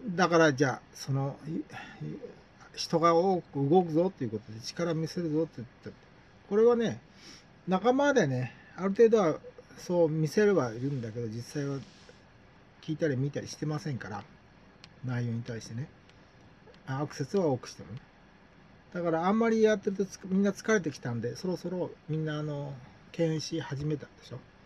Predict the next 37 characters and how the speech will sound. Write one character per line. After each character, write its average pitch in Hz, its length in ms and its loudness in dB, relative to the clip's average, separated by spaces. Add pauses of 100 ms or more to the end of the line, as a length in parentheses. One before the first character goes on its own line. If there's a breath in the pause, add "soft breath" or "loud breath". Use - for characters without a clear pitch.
(1160)
で 143 80 -4
き - 80 -8
た 127 120 -4
ん 107 60 -4
で 95 60 -14
す - 120 -18
よ。 - 100 -18 (760)
っ - 20 -20
て 139 60 -12
い 135 40 -6
う 135 40 -6
の 165 140 -6
は、 123 160 -6 (540)
全 196 160 2
然 208 120 10
見 233 120 2
て 247 100 4
な 156 140 2
い 123 100 -2
よ 143 140 -6 (400)
っ - 20 -20
て 117 60 -12
い 107 40 -12
う - 20 -12
こ 104 80 -12
と 117 120 -18
で 113 60 -10
ね。 123 100 -10 (380)
ア 185 120 -6
ク - 60 -12
セ 214 100 -4
ス 170 120 0
あ 160 60 4
る 165 100 -2
け 113 100 -6
ど 92 80 -14
ね。 104 180 -10